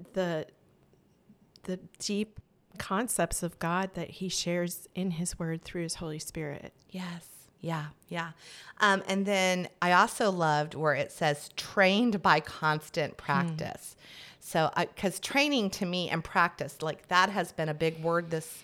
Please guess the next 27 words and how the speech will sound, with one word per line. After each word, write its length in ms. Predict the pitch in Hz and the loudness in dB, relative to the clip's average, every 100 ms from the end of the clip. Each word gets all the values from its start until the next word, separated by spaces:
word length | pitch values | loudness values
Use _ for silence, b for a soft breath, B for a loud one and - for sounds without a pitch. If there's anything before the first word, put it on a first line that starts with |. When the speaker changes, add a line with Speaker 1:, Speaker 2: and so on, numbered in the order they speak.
| - | -2
Speaker 2:
this 260 | 160 156 | 0 0
year, 220 | 170 156 160 B B B - | 2 2 2 B B B -4
um, 300 | 165 143 143 | 0 0 -2
from 400 | - 170 147 147 - - | -2 2 2 0 -8 -10
Pastor 380 | - 170 - 175 | 0 0 2 -2
Kevin 640 | - 175 165 160 156 156 160 | 2 2 4 4 2 0 -4
and 580 | - 143 139 135 139 - B B B 156 | -4 -4 -2 -4 -6 -10 B B B -8
James 680 | - 156 147 147 147 147 - | -2 2 2 2 0 -4 -6
and 320 | 143 139 135 - 147 | -6 -4 -6 -8 -6
Dan 400 | 156 156 147 147 - | -2 0 2 0 -4
and 200 | 143 139 | -6 -4
Alex 360 | 143 147 151 - | -4 -4 -6 -6
as, 160 | 143 - | -8 -6
as 220 | 147 143 156 - _ | -8 -8 -14 -18 _
a 120 | 143 | -10
staff. 640 | 143 - - 202 202 151 - | -8 -10 -4 -2 -2 -4 -8
That 180 | 170 165 | -6 -6
is 60 | 170 | -6
something 220 | 190 180 | -6 -4
they're 120 | 160 | -4
talking 160 | 185 175 | -2 -4
about 120 | - | 0
all 120 | 160 | 2
the 80 | 160 | 0
time, 380 | - 185 190 165 | -4 0 2 2
is 100 | 160 | -2
Speaker 1:
Mm-hmm. 100 | 170 | -6